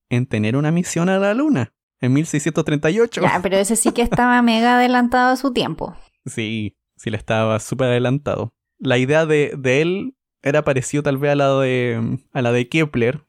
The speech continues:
Speaker 1: de que había que buscar alguna manera de elevar una carroza. Y para John Wilkins,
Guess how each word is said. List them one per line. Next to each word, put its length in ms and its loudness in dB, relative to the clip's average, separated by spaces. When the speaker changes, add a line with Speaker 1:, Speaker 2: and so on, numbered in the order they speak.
Speaker 1:
de 120 -10
que 100 -2
había 160 0
que 140 -2
buscar 380 -4
alguna 280 0
manera 340 2
de 120 0
elevar 520 -2
una 220 0
carroza. 640 -2
Y 100 -2
para 200 0
John 240 0
Wilkins, 800 -2